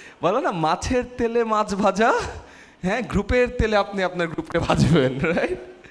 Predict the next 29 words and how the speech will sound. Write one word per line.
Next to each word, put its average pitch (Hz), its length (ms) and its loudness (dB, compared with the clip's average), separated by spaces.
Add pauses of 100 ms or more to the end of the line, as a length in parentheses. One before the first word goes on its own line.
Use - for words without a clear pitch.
(300)
করতে 240 220 0
পারেন 277 240 0
না? 359 140 -4 (640)
And 220 260 -2
then 269 160 -2 (420)
যারা 185 260 2
ওইখানকার 233 360 -4
ডিজাইনার 226 400 -2
আছে - 180 -4
তারা 196 220 0
এনগেজড, 208 540 -2 (520)
যারা 170 260 2
টি-শার্ট 226 380 -4
কিনতে 233 260 -4
চায় 208 260 0 (100)
ওরা 196 220 2
এনগেজড। 202 600 -4 (380)
কোনটা 208 280 -2
ভালো 214 260 -2
কোনটা 226 260 -4
খারাপ 220 160 -2
একটা 220 160 -4
কম্পিটিশন 202 560 -4
হচ্ছে, 202 140 -4
কম্পিটিশন 202 420 -4
হলে 233 120 -2
ভালো 165 220 0
লাগে 202 180 2
না? 247 80 0